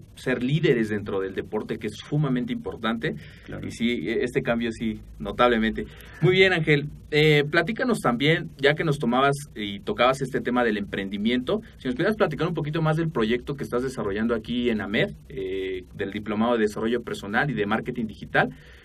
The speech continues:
Speaker 1: ¿Qué es ese proyecto? ¿Dónde pueden encontrarte? ¿Qué haces? A ver, platícanos un poco más.
Speaker 2: Bueno, en cuanto al proyecto de marketing y de emprendimiento, yo decidí hacer un proyecto,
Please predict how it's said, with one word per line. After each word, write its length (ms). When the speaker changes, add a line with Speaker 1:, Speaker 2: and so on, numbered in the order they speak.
Speaker 1:
¿Qué 80
es 100
ese 180
proyecto? 580
¿Dónde 220
pueden 260
encontrarte? 760
¿Qué 160
haces? 460
A 80
ver, 120
platícanos 400
un 60
poco 180
más. 280
Speaker 2:
Bueno, 180
en 60
cuanto 220
al 60
proyecto 420
de 680
marketing 480
y 140
de 80
emprendimiento, 760
yo 160
decidí 340
hacer 240
un 80
proyecto, 600